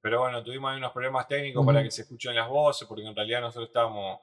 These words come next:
Speaker 1: interviniendo en algunos momentos ahí de, hablando y diciendo algunas cositas, pero bueno, salía en el evento, pero no, no podíamos hacer lo que salga en la transmisión
Speaker 2: Claro.
Speaker 1: al mismo tiempo.
Speaker 2: Y lo que pasa también depende,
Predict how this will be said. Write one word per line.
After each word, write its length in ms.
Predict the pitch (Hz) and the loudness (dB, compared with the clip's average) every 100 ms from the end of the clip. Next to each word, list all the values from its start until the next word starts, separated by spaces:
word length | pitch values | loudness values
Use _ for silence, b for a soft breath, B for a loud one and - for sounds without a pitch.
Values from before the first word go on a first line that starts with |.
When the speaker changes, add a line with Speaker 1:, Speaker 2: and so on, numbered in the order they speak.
| _ | _
Speaker 1:
interviniendo 840 | 110 104 104 104 107 117 117 113 | -20 -12 -10 -10 -8 -8 -8 -8
en 60 | 107 | -8
algunos 340 | 104 113 113 | -10 -10 -10
momentos 440 | 110 110 120 113 107 | -10 -10 -10 -4 -4
ahí 180 | 110 | -2
de, 240 | 107 98 95 | -4 -4 -2
hablando 560 | 101 101 107 117 110 101 | 0 0 2 0 0 -6
y 40 | |
diciendo 300 | 101 113 107 | -8 -10 -8
algunas 280 | 104 113 107 | -6 -6 -6
cositas, 480 | 107 - 131 127 107 | -8 -10 0 2 2
pero 200 | 101 101 | 2 0
bueno, 200 | 104 92 | 0 -2
salía 360 | - 113 139 | 0 4 6
en 80 | 139 | 4
el 100 | 131 | 4
evento, 400 | 123 139 147 143 | 4 4 4 4
pero 180 | 120 107 | 4 0
no, 960 | 110 117 110 107 104 98 95 90 - _ | 0 0 0 0 0 0 -2 -6 -12 _
no 200 | 110 113 | -4 0
podíamos 480 | 113 117 117 113 101 | 4 4 2 2 0
hacer 200 | - 117 | 2 2
lo 100 | 117 | 2
que 80 | 101 | 4
salga 320 | 117 117 110 | 6 6 4
en 60 | |
la 100 | 107 | 2
transmisión 680 | 101 101 101 98 120 120 120 | 2 0 0 -4 0 0 -2
Speaker 2:
Claro. 420 | - 160 165 165 147 | 10 12 12 12 12
Speaker 1:
al 60 | |
mismo 280 | 135 135 131 | 10 6 4
tiempo. 640 | 120 107 95 90 - - - | 4 2 0 -6 -12 -10 6
Speaker 2:
Y 80 | 143 | 10
lo 60 | |
que 40 | 147 | 12
pasa 160 | 185 | 12
también 300 | 185 190 196 | 12 12 12
depende, 280 | 170 165 180 | 10 10 10